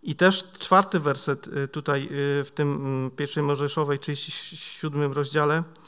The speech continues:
jest napisane coś, co, mm, zawsze mnie zastanawiało. E, bracia jego widzieli, że ojciec kochał go więcej niż wszystkich jego braci.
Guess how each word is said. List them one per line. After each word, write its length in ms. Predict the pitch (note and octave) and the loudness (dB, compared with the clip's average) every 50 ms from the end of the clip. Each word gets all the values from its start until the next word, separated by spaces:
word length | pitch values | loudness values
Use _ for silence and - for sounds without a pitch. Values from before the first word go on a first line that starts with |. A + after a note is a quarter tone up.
| - - - - - - - | -20 -20 -20 -20 -20 -16 -8
jest 260 | - C#3 D3+ D3+ C#3+ | -2 0 2 2 4
napisane 720 | D#3 D#3 D#3 - - - D#3+ D#3 D#3 D3+ D3+ D3+ D#3 - - - - - - | 4 2 2 0 0 2 4 4 6 4 4 2 0 -2 -6 -14 -20 -14 -6
coś, 260 | - - E3 D#3+ E3 | -2 0 0 0 0
co, 520 | - - - D#3+ D3+ D3+ D3+ D3+ D#3+ - - | -4 0 2 4 6 6 4 4 0 -2 -6
mm, 440 | D#3+ C#3+ D3 D3 C#3+ C#3+ D3 D3 C3+ | -4 -4 -2 -2 0 -2 -2 0 0
zawsze 260 | D#3 D#3 - - E3 | 0 0 0 0 0
mnie 120 | D#3 D#3 C#3 | 0 0 0
zastanawiało. 720 | D3 C#3+ - - D3+ D3 C#3+ D#3 D#3+ D#3+ D#3 D#3 D#3+ D#3 D#3 - - - - - - _ _ _ _ D3 | -2 -2 -2 -2 0 0 2 2 4 4 4 4 2 0 -2 -8 -18 -20 -20 -20 -20 _ _ _ _ -4
E, 320 | C#3 C#3 C3+ C3+ C3+ C3 | -2 0 0 0 0 -2
bracia 500 | C3 - D3+ D3+ F3 F#3 F3+ - F3+ E3 | -2 0 4 4 4 4 4 2 2 2
jego 240 | D#3+ D#3+ D3 D3 C#3 | 2 2 0 -2 -2
widzieli, 460 | C3+ D#3 C#3 - E3 F3 E3+ E3 D#3 | -2 -4 -2 0 0 2 2 2 0
że 240 | C3+ - D3+ D3 - | 0 0 0 0 2
ojciec 440 | - E3+ E3 D#3+ - D#3+ D#3 - - | 2 0 0 2 0 -4 -4 -4 -4
kochał 380 | - E3+ D3 - D#3+ D3 D3 | -2 -2 0 0 0 0 0
go 120 | D#3+ D3+ C3 | -2 -4 -2
więcej 600 | C#3+ D#3+ E3+ F3+ F3+ F3+ - E3+ E3 E3 F3 - - - | 2 2 4 4 2 2 0 0 0 0 -2 -6 -10 -8
niż 200 | - C3+ C3 B2+ | -6 -6 -4 -4
wszystkich 420 | - - E3 D#3+ - - D3+ C3 - | -4 -6 -6 -6 -6 -10 -10 -8 -6
jego 220 | D3 C3+ C#3 C#3+ | -4 -2 -2 -2
braci. 420 | C#3 C#3+ C#3 C3+ B2+ - - - | 0 0 0 0 0 -4 -10 -18